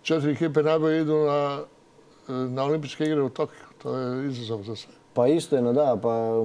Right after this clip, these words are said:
Speaker 2: kao što ste rekli, jaka je skupina, ali mislim da većina, mislim da jedino jedna slabija možda skupina isto, ali, jer uvijek je na tom evropskom samo najbolji od najboljih dođu, tako da uvijek se mora odigrati protiv najboljih i pobijediti najbolje da,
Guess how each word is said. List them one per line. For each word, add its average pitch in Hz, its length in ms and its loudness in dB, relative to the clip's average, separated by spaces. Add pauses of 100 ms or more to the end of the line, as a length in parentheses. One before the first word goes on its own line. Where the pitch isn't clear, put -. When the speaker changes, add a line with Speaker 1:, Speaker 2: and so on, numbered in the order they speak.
(120)
Speaker 2:
kao 117 120 0
što - 120 -12
ste 135 100 -2
rekli, 135 180 0
jaka 131 200 2
je 113 40 4
skupina, 135 520 0
ali 135 80 2
mislim 135 340 0
da 123 280 4
većina, 117 520 0
mislim 120 220 -2
da 117 80 4
jedino 113 280 2
jedna 110 420 0 (360)
slabija 104 480 0
možda 101 260 -4
skupina 120 380 -2
isto, 123 220 -2
ali, 123 360 0
jer 127 80 2
uvijek 135 260 0
je 135 60 4
na 123 120 0
tom 127 200 2
evropskom 120 580 2 (460)
samo 113 320 -2
najbolji 113 300 2
od 107 80 0
najboljih 104 400 0
dođu, 107 300 0
tako 104 280 -4
da 101 480 -2 (220)
uvijek 98 220 -10
se - 100 -10
mora 104 220 -2
odigrati 107 340 0
protiv 107 220 -4
najboljih 104 580 -4 (600)
i 107 80 -8
pobijediti 117 440 2
najbolje 120 360 2
da, 117 200 2